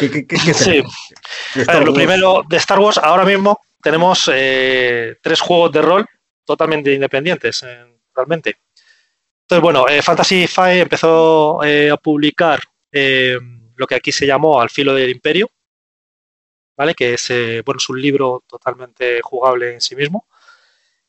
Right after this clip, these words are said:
Speaker 2: Y, y bueno, eh, te da el pie a jugar con, con,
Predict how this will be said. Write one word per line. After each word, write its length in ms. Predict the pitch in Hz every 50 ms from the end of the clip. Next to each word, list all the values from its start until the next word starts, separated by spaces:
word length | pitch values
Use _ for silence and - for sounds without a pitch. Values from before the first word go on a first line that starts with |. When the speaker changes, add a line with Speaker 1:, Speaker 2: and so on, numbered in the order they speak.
| _ _ _
Speaker 2:
Y, 800 | 151 151 151 151 147 147 143 143 135 139 131 131 131 131 135 147
y 40 |
bueno, 280 | 147 151 151 143 165 - 165
eh, 500 | 151 143 139 139 135 131 131 131 123 - _
te 120 | _ - 151
da 100 | 156 160
el 120 | 165 165
pie 260 | - - 185 175 175
a 60 | 180 170
jugar 420 | - - 165 156 175 180 185 -
con, 960 | - 165 156 151 143 143 143 139 139 139 135 131 131 131 127 127 123 123 127 _ _
con, 400 | _ - 131 135 135 131 127 127